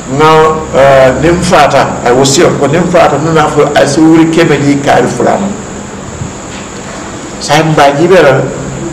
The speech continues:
a tele na fata mbaji, ala na fulo ni mo be sa ye jellem. Na ta na fulo ni mo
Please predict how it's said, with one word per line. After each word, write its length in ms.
a 60
tele 340
na 140
fata 320
mbaji, 280
ala 200
na 160
fulo 220
ni 120
mo 380
be 200
sa 200
ye 80
jellem. 340
Na 140
ta 100
na 160
fulo 240
ni 80
mo 140